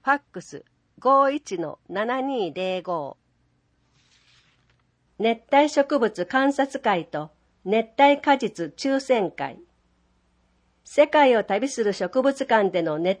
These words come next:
帯植物観察、熱帯果物の抽選会。ほか、日時、七月十日土曜十四時から。場所、常盤ミュージアムイベントホール。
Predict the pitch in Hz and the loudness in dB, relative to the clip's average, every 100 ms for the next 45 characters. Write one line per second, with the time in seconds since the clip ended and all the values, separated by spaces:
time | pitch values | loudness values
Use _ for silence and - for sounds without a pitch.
0 | - 269 269 277 254 269 240 247 254 247 | 0 2 2 0 -2 -2 -4 -4 -2 -2
1 | 196 160 151 - 117 _ _ 180 208 208 | -2 -6 -14 -16 -20 _ _ -4 -4 -4
2 | - 277 269 262 269 262 226 185 160 156 | 2 2 2 0 2 2 0 0 -2 -6
3 | - 254 254 247 202 156 147 151 - _ | -2 -2 -2 -2 -4 -4 -8 -10 -16 _
4 | _ _ _ 185 180 190 185 _ _ _ | _ _ _ -10 -6 -6 -6 _ _ _
5 | _ _ _ _ _ _ _ - 247 285 | _ _ _ _ _ _ _ -8 -4 -2
6 | 233 156 147 - _ _ _ _ _ - | -4 -4 -8 -14 _ _ _ _ _ -8
7 | 277 277 285 277 - 269 262 262 247 233 | 0 2 2 0 2 4 4 0 0 2
8 | 247 226 160 165 262 285 277 202 185 - | 2 2 0 -4 -2 0 2 2 0 -10
9 | 156 139 - _ _ _ _ _ _ _ | -10 -10 -16 _ _ _ _ _ _ _
10 | _ _ 208 220 254 254 - _ - 208 | _ _ -2 0 2 2 0 _ -8 -8
11 | 208 294 294 285 294 254 175 180 156 156 | 0 4 6 6 4 4 2 -4 -4 -6
12 | - - 196 262 285 285 262 262 240 180 | -12 -8 2 4 4 0 -2 2 2 2
13 | 147 139 | -2 -12